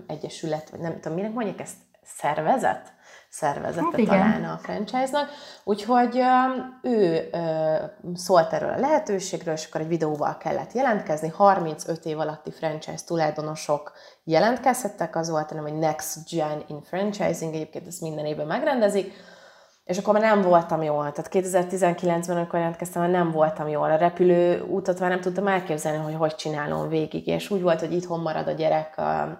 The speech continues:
Speaker 1: a férjem anyukájával, csak ő közben nagyon-nagyon beteg lett, és el is hunyt. Úgyhogy így minden összejött. De egyébként, ö, mikor megnyitottam a levelet, hogy <laughs> láttam, hogy megjött az eredmény, congratulations, mondom, és akkor tudod, nem az volt, hogy ú, de jó, ú, de jó.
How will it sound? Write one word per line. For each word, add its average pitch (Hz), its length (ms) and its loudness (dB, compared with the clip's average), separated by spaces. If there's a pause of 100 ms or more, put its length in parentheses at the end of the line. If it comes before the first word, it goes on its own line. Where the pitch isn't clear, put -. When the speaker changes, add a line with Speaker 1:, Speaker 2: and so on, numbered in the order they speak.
Speaker 1:
a 160 80 -14
férjem 151 320 -4
anyukájával, 180 560 -2
csak - 160 -16
ő 156 100 -10
közben 156 400 -8
nagyon-nagyon 151 520 -8
beteg - 280 -8
lett, - 200 -8
és - 160 -10
el 156 100 -4
is - 180 -8
hunyt. 190 340 -6 (400)
Úgyhogy 185 240 0
így 196 100 2
minden 208 280 2
összejött. 160 560 2 (400)
De 196 140 6
egyébként, 202 680 4
ö, 202 100 8 (280)
mikor 208 260 8
megnyitottam 220 560 4
a 190 80 8
levelet, 208 480 6
hogy 294 240 8 (100)
<laughs> 220 100 8
láttam, 220 320 4
hogy 220 160 6
megjött 233 380 6
az 202 120 4
eredmény, 226 680 6 (300)
congratulations, 247 1300 6
mondom, 240 260 2 (320)
és - 140 -6
akkor 220 180 -2
tudod, 214 180 2
nem 190 120 2
az 175 160 2
volt, 175 160 2
hogy 196 160 0
ú, 440 240 10
de 403 140 6
jó, 370 80 4
ú, 415 280 6
de 359 60 8
jó. 269 280 2